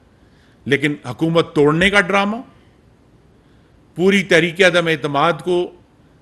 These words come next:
ख़त्म करने का ड्रामा, पार्लियामान का मजाक बनाया,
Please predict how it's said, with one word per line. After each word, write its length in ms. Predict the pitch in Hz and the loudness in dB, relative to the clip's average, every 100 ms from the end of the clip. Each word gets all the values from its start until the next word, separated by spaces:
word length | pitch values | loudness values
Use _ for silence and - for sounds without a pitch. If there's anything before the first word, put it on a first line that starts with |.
| _ - | _ -8
ख़त्म 300 | - 208 202 | -2 2 4
करने 300 | 202 190 208 | 2 2 0
का 100 | 208 | 0
ड्रामा, 340 | 185 202 202 240 - _ _ _ _ _ _ _ _ _ _ _ _ _ _ _ - - _ _ _ _ _ 156 | 2 0 0 -4 -12 _ _ _ _ _ _ _ _ _ _ _ _ _ _ _ -20 -20 _ _ _ _ _ 0
पार्लियामान 500 | 151 143 143 165 196 | 0 2 2 2 2
का 100 | 214 | 0
मजाक 280 | 214 202 196 | 2 2 0
बनाया, 380 | 214 220 233 254 | -2 -4 -4 -8